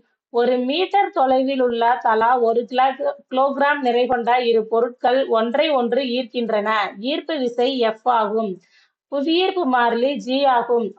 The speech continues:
அப்போது இந்த கொஸ்டினுக்கு ஆன்சர் ஆப்ஷன் டி, F by G equal to ஒண்ணு. ஒரு மீட்டர் தொலைவில் உள்ள தலா ஒரு கிராம் நிறை கொண்ட இரு பொருட்கள் ஒன்றை ஒன்று ஈர்க்கின்றன.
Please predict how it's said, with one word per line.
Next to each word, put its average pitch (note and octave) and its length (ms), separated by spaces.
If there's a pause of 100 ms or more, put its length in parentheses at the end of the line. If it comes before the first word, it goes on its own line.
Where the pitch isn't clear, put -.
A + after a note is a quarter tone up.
அப்போது B3 480 (1300)
இந்த C4 140
கொஸ்டினுக்கு D4 460
ஆன்சர் A#3+ 380
ஆப்ஷன் A#3 380
டி, D4 120 (220)
F A3+ 100 (140)
by D4 140 (120)
G C4 180 (120)
equal A#3+ 420
to C4+ 100 (120)
ஒண்ணு. G#3 300 (520)
ஒரு A3 260
மீட்டர் D4 480
தொலைவில் C4 500
உள்ள A3 180 (240)
தலா A3 300 (140)
ஒரு A3+ 300
கிராம் C4+ 340
நிறை B3 240
கொண்ட A3+ 320
இரு G#3 220
பொருட்கள் A#3+ 580 (100)
ஒன்றை A3+ 420
ஒன்று B3 340 (120)
ஈர்க்கின்றன. A3+ 680